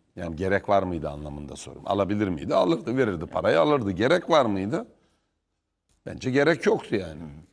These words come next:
Speaker 1: O kadar ön tarafı kalabalık ki yani. Bir de arasına Zahir sokması, yani bizim çok sevdiğimiz buradaki tanımla forma rekabetine neden olurdu en fazla olsa olsa.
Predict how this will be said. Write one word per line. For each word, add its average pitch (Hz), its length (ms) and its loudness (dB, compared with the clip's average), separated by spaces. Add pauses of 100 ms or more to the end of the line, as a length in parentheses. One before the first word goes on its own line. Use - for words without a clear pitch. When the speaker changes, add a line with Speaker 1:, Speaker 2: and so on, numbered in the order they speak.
(240)
Speaker 1:
O - 60 -14
kadar 113 300 2
ön 160 140 6
tarafı 151 300 2
kalabalık 165 540 0
ki 151 80 -2
yani. 117 220 0
Bir 110 100 -2
de 127 60 2
arasına 139 580 0 (520)
Zahir 113 380 0
sokması, 139 720 -8 (800)
yani 95 380 -6 (220)
bizim 107 300 -4
çok - 280 -6
sevdiğimiz 110 500 -4
buradaki 110 360 -4
tanımla 117 640 0 (520)
forma 127 340 0
rekabetine 92 680 0
neden 80 240 -4
olurdu 76 400 -6
en 85 160 -6
fazla 78 340 -12
olsa 78 280 -12
olsa. 143 360 -10